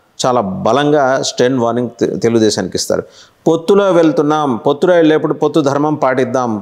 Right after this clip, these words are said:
పొత్తు ధర్మంలో భాగంగా మనం ఒకళ్ళ మీద ఒకళ్ళు వివాదాస్పద వ్యాఖ్యలు చేయొద్దు, మన ఉమ్మడి లక్ష్యం జగన్మోహన్ రెడ్డి గారి ప్రభుత్వాన్ని గద్దెదించటం, తర్వాత మనం ఎలా వెళ్ళాలనేది బీజేపీ రోడ్ మ్యాప్ ఇస్తుంది.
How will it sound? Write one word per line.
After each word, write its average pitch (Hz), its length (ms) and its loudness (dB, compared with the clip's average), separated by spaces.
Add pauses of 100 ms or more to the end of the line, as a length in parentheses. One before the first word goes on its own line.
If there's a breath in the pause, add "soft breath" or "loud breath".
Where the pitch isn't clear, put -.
పొత్తు 135 180 0
ధర్మంలో 139 440 0
భాగంగా 120 440 -2
మనం 123 280 -2
ఒకళ్ళ 143 240 0
మీద 135 220 0
ఒకళ్ళు 120 320 0
వివాదాస్పద 113 560 0
వ్యాఖ్యలు 104 380 0
చేయొద్దు, 95 480 0 (340 loud breath)
మన 143 140 2
ఉమ్మడి 160 600 2
లక్ష్యం 131 380 0
జగన్మోహన్ 143 500 0
రెడ్డి 127 160 0
గారి 120 200 0
ప్రభుత్వాన్ని 120 680 -2
గద్దెదించటం, 113 800 -2 (600 soft breath)
తర్వాత 151 360 0 (500)
మనం 131 280 0
ఎలా 131 240 2
వెళ్ళాలనేది 135 880 2 (180)
బీజేపీ 117 680 2
రోడ్ 127 500 2
మ్యాప్ 139 420 -2
ఇస్తుంది. 156 640 0